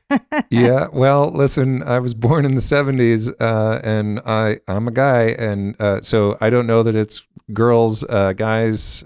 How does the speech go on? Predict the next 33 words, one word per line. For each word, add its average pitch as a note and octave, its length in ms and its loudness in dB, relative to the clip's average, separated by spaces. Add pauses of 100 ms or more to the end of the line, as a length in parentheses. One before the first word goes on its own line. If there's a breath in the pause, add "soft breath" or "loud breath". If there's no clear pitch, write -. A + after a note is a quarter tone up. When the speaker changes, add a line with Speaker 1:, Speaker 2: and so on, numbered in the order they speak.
Speaker 2:
um, F#2+ 600 -4
but - 160 -6
there's G#2 160 0
definitely D3 340 -2
something A#2 340 -4
about G2 300 -2
these, F2 380 -8
these F#2 200 -4
animals, F#2 440 -6
these G#2 120 -10
incredible F#2+ 480 -6
animals, F#2 520 -6
and G2+ 180 -6
I G#2+ 80 -2
know A#2+ 160 2
it's G#2+ 140 -2
still A2 200 -4
true G2+ 240 -2
today. G2 460 -6
It's, - 320 -6 (640)
it A#2 120 -6
starts C3+ 360 0
as C3 100 0
a B2 60 -6
dream A#2+ 300 -2
job G#2 260 -4
for - 160 -6
a G2+ 60 -2
lot G2+ 260 0
of G2 140 -8
people, G#2+ 520 0
and, G2+ 480 -4
um, G2+ 340 -2